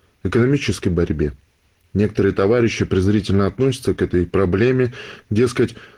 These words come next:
"Мы беремся за политическую власть, мы решим политические вопросы, и тогда экономические вопросы решатся сами собой".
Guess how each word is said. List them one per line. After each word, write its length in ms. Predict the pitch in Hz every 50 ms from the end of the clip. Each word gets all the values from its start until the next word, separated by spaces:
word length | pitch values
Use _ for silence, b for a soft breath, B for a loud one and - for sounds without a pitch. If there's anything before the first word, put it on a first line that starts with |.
| B B -
"Мы 120 | 104 101 104
беремся 460 | 92 113 117 135 143 143 - 139 123
за 120 | 110 117
политическую 760 | 113 123 113 110 107 - 127 117 110 117 110 - - 117 113 104
власть, 480 | 107 113 117 101 87 - - - - _ _ _ _ -
мы 120 | 104 113 120
решим 340 | 127 120 - - 156 147 131
политические 720 | 143 131 131 123 - 131 117 - 127 117 - - 120 107
вопросы, 680 | 117 120 113 - 110 117 135 143 131 - 135 131 123 127 B B B B B B B -
и 80 | 110
тогда 320 | - 131 110 117 139 143 135
экономические 840 | - 131 123 123 120 117 117 - 113 - - - 107 107 104 95 - -
вопросы 580 | - 90 104 101 85 113 113 113 113 - 113 - -
решатся 560 | 101 95 98 92 - 113 110 - - 101 85
сами 280 | - - 92 87 90 90
собой". 440 | - - 92 82 80 78 69 -